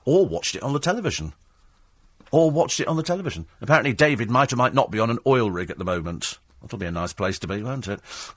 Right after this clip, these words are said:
<laughs> Not too sure if I'd ever want to be on a, on an oil rig at this time of the, uh, the morning. Uh, eight four eight five oh, steve at L B C dot co dot U K. We weave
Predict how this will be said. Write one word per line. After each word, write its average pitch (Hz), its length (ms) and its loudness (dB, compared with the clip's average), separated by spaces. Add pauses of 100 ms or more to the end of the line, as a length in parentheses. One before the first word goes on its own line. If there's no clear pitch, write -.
<laughs> - 400 -18
Not - 160 -8
too - 160 0
sure - 260 2
if - 80 0
I'd 113 100 6
ever 120 160 2
want 117 200 2
to 113 60 -4
be 117 180 2
on 110 100 2
a, 107 100 2 (300)
on 120 140 4
an 120 160 2
oil 135 240 6
rig 107 340 -2
at 107 160 -6
this 113 220 -2
time 110 260 2
of 107 100 -2
the, 110 280 0
uh, 110 120 2
the 107 80 -6
morning. 110 380 0 (400)
Uh, 123 480 6
eight 185 220 2
four 143 200 4
eight 127 200 0
five 107 500 2
oh, 131 340 4 (520)
steve 135 340 -4
at 110 80 -2
L 127 140 0
B 101 100 -4
C 110 400 -2 (400)
dot - 320 0
co 110 440 4 (120)
dot - 380 0 (100)
U 98 120 -6
K. 139 360 2 (1040)
We 117 100 0
weave 110 220 0